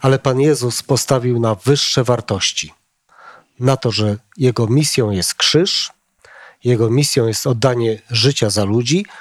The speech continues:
i jest przyjęcie kiedyś pełnego panowania, kiedy zakończy się to, co Biblia nazywa historią zła, historią grzechu historią, dla której Pan Jezus przyszedł na ziemię.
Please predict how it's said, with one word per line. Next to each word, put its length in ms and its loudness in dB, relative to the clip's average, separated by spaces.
i 120 4
jest 420 0
przyjęcie 720 0
kiedyś 420 0
pełnego 520 0
panowania, 680 0
kiedy 460 0
zakończy 580 0
się 160 2
to, 140 2
co 300 0
Biblia 340 2
nazywa 400 0
historią 640 -2
zła, 500 0
historią 800 0
grzechu 760 0
historią, 680 0
dla 140 0
której 320 2
Pan 200 -2
Jezus 320 -2
przyszedł 460 0
na 120 2
ziemię. 340 -2